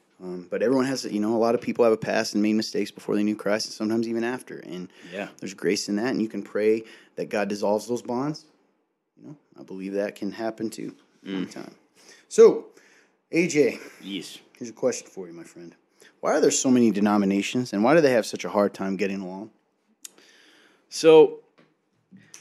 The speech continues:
Speaker 2: I would say the reason why there's so many denominations is just because of just disagreements on both small and big issues of Christianity. So I believe somewhere along the line,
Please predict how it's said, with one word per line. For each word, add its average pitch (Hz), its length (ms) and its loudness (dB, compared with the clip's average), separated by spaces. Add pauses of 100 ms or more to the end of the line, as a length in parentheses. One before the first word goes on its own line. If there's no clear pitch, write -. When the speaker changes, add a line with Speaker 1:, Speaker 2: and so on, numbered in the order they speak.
(640)
Speaker 2:
I 160 100 4
would 190 140 6
say 156 440 4 (800)
the 120 80 -6
reason 113 280 0
why 113 140 2
there's 110 160 2
so - 120 -6
many 110 100 0
denominations 101 640 -4
is 104 80 -12
just - 80 -16
because 101 280 -6
of 85 60 -14
just 85 140 -14
disagreements 101 840 -8 (640)
on 101 140 -6
both 101 220 -4
small 104 340 -6
and 95 80 -8
big 90 160 -8
issues 92 300 -6
of 85 80 -14
Christianity. 85 680 -8 (680)
So 104 260 0
I 101 60 0
believe 101 340 -2
somewhere 117 460 2
along 110 300 2
the 113 60 0
line, 98 600 -2